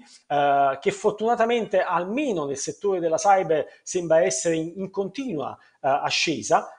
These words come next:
Parliamo di circa il cinque, il quaranta per cento delle donne, eh, diciamo degli impiegati del settore è donna, e quindi questo è, è importante, cioè sta, sta crescendo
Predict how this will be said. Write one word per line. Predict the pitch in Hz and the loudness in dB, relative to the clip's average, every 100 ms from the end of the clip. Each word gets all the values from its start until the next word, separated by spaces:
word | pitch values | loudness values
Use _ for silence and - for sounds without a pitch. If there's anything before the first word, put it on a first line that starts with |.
| _ | _
Parliamo | 151 147 151 | 2 6 6
di | 147 | 2
circa | 151 233 226 - 202 196 | -4 -4 -6 2 4 4
il | 160 165 | 2 -4
cinque, | - 165 - 180 | -6 -8 -6 -8
il | - | 2
quaranta | 160 190 208 | 4 4 2
per | 180 165 | 0 0
cento | - 196 180 | 0 -2 -2
delle | 156 147 | -2 0
donne, | 151 196 175 156 139 - _ _ | 2 2 0 -2 -4 -8 _ _
eh, | 131 135 135 | 0 2 2
diciamo | 127 160 | 2 2
degli | 143 147 | 2 -4
impiegati | 151 160 160 185 | -2 2 4 4
del | 139 | 4
settore | - 202 185 156 135 | -2 -2 0 -2 4
è | |
donna, | 190 190 139 131 | 8 8 6 -4
e | 135 | -8
quindi | - 196 165 | -8 -10 -4
questo | 190 - 165 | -2 0 2
è, | 151 - - | 2 -2 -10
è | - | -2
importante, | 147 151 151 156 147 151 - 175 139 | 0 0 -2 -4 -2 0 4 2 2
cioè | 127 | -6
sta, | 135 160 156 | -2 0 2
sta | - | -2
crescendo | 151 170 - 202 196 170 - | -4 -4 0 0 0 0 -2